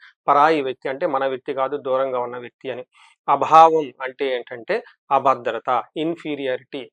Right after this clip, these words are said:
మనకి ఫియర్‌ఫుల్‌నెస్. అంటే ఏంటి, ఈ సంవత్సరం ఎలా ఉంటుంది, మనకి అభద్రతా భావం ఎక్కువగా ఉంటుంది, దాన్ని తీసేసుకోవాల్సిన సంవత్సరం అని గుర్తుపెట్టుకోవాలి. ఇక్కడ సమరీ ఏంటంటే అవమానం, అపజయం,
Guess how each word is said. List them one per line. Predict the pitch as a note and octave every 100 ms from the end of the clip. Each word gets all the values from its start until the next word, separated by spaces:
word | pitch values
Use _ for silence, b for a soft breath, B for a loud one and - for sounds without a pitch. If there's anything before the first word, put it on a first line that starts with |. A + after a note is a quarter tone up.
| _ _
మనకి | D3+ C#3+ F3 F#3+ _
ఫియర్‌ఫుల్‌నెస్. | F#3 F#3 E3+ - B2+ B2 A#2+ - _ _ _
అంటే | D3 D#3 F3
ఏంటి, | E3+ D#3 D#3+
ఈ | D3
సంవత్సరం | C#3 C#3 C#3+ D#3
ఎలా | D3 D3+
ఉంటుంది, | D3 C#3+ D3+ C#3 C#3 C#3 C#3+ _ _ _
మనకి | C#3 C#3+ C#3+ F#3 A3 - _ -
అభద్రతా | C3+ C#3+ D3 C#3 D3+ D3
భావం | D3 C#3 C3+ B2
ఎక్కువగా | A2+ D3 D3 D3
ఉంటుంది, | C3+ B2+ C#3 D3+
దాన్ని | D3+ C#3 C#3
తీసేసుకోవాల్సిన | C#3 C3 C#3+ C3 C3 B2+ A#2+ - B2
సంవత్సరం | B2+ A#2+ A2 C#3+
అని | C3+ C#3
గుర్తుపెట్టుకోవాలి. | B2 - B2 A2 - A#2 A#2 B2+ - b b
ఇక్కడ | - E3 F3+ - -
సమరీ | - E3+ G#3 G3
ఏంటంటే | F3 D#3 D3 C3+ G#3+ A3 _ -
అవమానం, | D#3 D3+ D#3+ C#3 B2+ F#3 - _ D#3+
అపజయం, | D3+ D#3 D3 C3